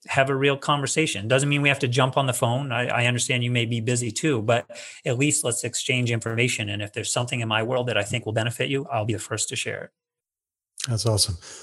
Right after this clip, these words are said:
Speaker 2: So Tobin Slavin, thank you very much. This has been a lot of fun. Um, I've got notes. I've got, like, a page and a half of notes here just from what I could scroll down in between running the podcast. So I'm gonna have to go back and re-listen to this 'cause I'm sure I missed something. But, uh,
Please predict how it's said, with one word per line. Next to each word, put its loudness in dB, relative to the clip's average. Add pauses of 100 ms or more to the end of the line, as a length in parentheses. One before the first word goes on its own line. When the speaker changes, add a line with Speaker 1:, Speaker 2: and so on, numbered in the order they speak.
(160)
Speaker 2:
So 2
Tobin 8
Slavin, 10
thank 6
you 8
very 10
much. 6
This 4
has 2
been 8
a 10
lot 10
of 6
fun. 6
Um, 4
I've 4
got 6
notes. 4
I've 2
got, 0 (100)
like, 2
a 2
page 6
and 6
a 6
half 4
of 2
notes 6
here 8
just 4
from 2
what 8
I 6
could 0
scroll 6
down 6 (480)
in 8
between 6
running 8
the 8
podcast. 4
So 6
I'm 6
gonna 6
have 4
to -6
go 6
back 4
and 2
re-listen 4
to 2
this 2
'cause 0
I'm 0
sure 4
I 4
missed 6
something. 2
But, 2
uh, 8